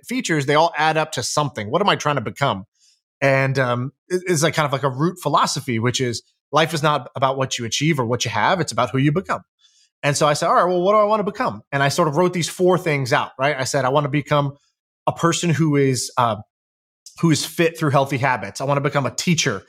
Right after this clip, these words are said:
um, uh, you know, a, a, the favorite teacher of millions of people. I wanna be, um, you know, a, a, a great family man, uh, who lives in a house full of love." And I have, like, a last one, right? Like, uh, one more after that.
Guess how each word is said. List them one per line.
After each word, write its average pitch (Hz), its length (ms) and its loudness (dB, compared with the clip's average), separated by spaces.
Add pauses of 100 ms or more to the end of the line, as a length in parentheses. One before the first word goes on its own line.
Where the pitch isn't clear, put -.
(400)
um, 123 440 0
uh, 156 200 0
you 143 80 -2
know, 131 140 0
a, 147 60 2
a, 151 260 -4
the 135 80 -6
favorite 170 280 2
teacher 151 320 0
of 123 60 -2
millions 143 320 2
of 127 80 -4
people. 131 400 -2 (380)
I 135 60 2
wanna 147 220 4
be, 147 520 0
um, 117 340 0 (720)
you 147 120 0
know, 139 100 2
a, 147 100 4
a, 151 320 -2
a 147 40 -4
great 160 260 2
family 156 380 0
man, 135 480 0
uh, 123 100 0
who 139 140 0
lives 139 180 2
in 139 80 0
a 135 60 0
house 147 180 0
full 135 240 -4
of 165 60 -2
love." 208 360 2 (300)
And 147 140 2
I 147 60 2
have, 143 120 0
like, 143 160 0
a 127 60 -8
last 117 280 -2
one, 104 140 -14
right? 151 180 0
Like, 143 180 -2
uh, 131 140 0
one 131 180 0
more 110 220 -2
after 113 220 -2
that. 117 220 -4